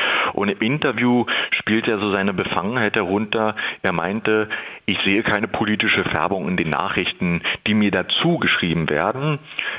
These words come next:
Ähm, ja, und zuletzt, er, ähm, sagt eben, er hat den, ja, seinen, den Messenger, Messenger-Dienst Telegram schon vor einiger Zeit von seinem Handy gelöscht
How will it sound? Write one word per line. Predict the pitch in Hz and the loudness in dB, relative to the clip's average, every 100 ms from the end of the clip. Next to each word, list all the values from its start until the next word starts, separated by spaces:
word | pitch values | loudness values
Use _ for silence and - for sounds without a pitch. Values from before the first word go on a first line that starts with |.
| - | -6
Ähm, | 107 101 104 101 101 101 - - | -2 0 2 2 2 -2 -10 -8
ja, | 92 101 | 0 0
und | 123 120 | 0 0
zuletzt, | - 110 95 143 - - | 0 2 0 -2 -4 -6
er, | 87 117 120 120 | 0 2 2 2
ähm, | 120 120 113 92 71 - _ _ - - 98 87 101 101 101 | 2 0 0 0 -4 -10 _ _ -20 -10 -6 -2 0 0 0
sagt | 107 117 - | 0 0 0
eben, | 123 120 | 0 2
er | 107 110 110 107 90 - | 2 2 2 0 -4 -4
hat | - 110 - - | -4 -4 -4 -2
den, | 110 107 104 101 104 - - - - | 0 2 4 2 0 -2 -4 -4 0
ja, | 127 | 0
seinen, | 113 110 107 104 | 2 2 2 0
den | 110 101 | 2 2
Messenger, | 101 - 135 139 127 123 | 2 0 0 2 0 0
Messenger-Dienst | 104 113 143 123 120 113 104 - _ - 117 131 135 - | -2 -2 -2 2 2 2 -4 -20 _ -2 0 2 0 0
Telegram | 135 147 127 120 131 | 0 0 2 0 2
schon | - 120 117 113 | 0 2 2 2
vor | 117 | 2
einiger | 104 117 110 104 | 2 2 0 -2
Zeit | 113 107 | -2 -2
von | 120 107 | -2 0
seinem | 98 | 0
Handy | 101 107 107 | 2 2 2
gelöscht | 98 90 95 220 - - | 2 4 4 2 0 -2